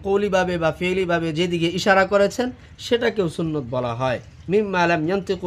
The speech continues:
বিহিল কিতাবুল আজিজ, যা কোরআনে কারিম থেকে কোনো ধরনের দিক নির্দেশনা আসেনি, রসুলের পক্ষ থেকে এসেছে, সেটাকেই সুন্নত বলা হয়। প্রিয় দর্শক,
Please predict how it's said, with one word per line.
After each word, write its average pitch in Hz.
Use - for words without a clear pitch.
বিহিল 151
কিতাবুল 139
আজিজ, 147
যা 170
কোরআনে 185
কারিম 175
থেকে 196
কোনো 180
ধরনের 165
দিক 180
নির্দেশনা 175
আসেনি, 226
রসুলের 240
পক্ষ 196
থেকে 156
এসেছে, 160
সেটাকেই 180
সুন্নত 156
বলা 117
হয়। 127
প্রিয় 214
দর্শক, 208